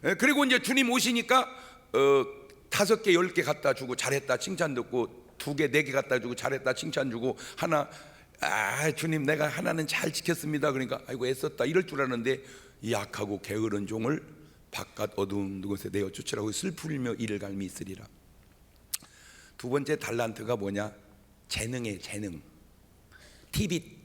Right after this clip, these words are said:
탤런트 그러죠. 그, 그 얘기입니다. 재능, 재능. 그러니까 어떤 사람은 다섯 개 재능을 주고 두 개 주고 하나 줬는데, 여러분 솔직히 재능이 많을수록 좋아요? 하나만 있어도 괜찮아요?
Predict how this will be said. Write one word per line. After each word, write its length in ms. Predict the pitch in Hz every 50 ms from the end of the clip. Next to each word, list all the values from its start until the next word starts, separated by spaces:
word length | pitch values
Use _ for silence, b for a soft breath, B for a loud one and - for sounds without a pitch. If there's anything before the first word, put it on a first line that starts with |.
| - - -
탤런트 500 | - - 190 202 190 190 180 147 - 113
그러죠. 400 | - 107 104 95 80 87 78 73 - B B B B
그, 140 | - 143 135
그 200 | - - 170 165
얘기입니다. 460 | 160 127 117 104 90 92 - 127 113
재능, 420 | - - 120 113 104 95 90 85 -
재능. 340 | - - 95 90 85 80 78 B B B B B B B B B B B B B B B B B
그러니까 180 | B 131 151 175
어떤 220 | 190 - 254 247
사람은 320 | 247 247 247 247 247 269
다섯 360 | - - - 208 - 247 - -
개 140 | 226 233
재능을 400 | 233 - 190 208 214 220 220 214
주고 240 | 160 196 196 196 240
두 160 | - - 175
개 140 | 175 208 196
주고 180 | 147 175 165 180
하나 260 | 156 180 202 214 202
줬는데, 760 | 160 180 180 165 165 175 196 226 220 202 220 240 233 185 - B B B B B B B B B
여러분 440 | - 147 175 240 269 285 269 269 233
솔직히 640 | - - 311 302 - - 294 226 247 247 220 202 -
재능이 440 | - - 233 247 262 269 254 254 226
많을수록 600 | 180 - 208 226 262 254 - - 254 240 247 180
좋아요? 840 | - 226 226 226 220 226 233 247 247 240 220 131 127 107 107 - -
하나만 480 | - - - 240 262 254 240 233 220 202
있어도 340 | 202 185 - 214 208 165 185
괜찮아요? 640 | - 190 196 - 190 208 226 220 175 131 107 -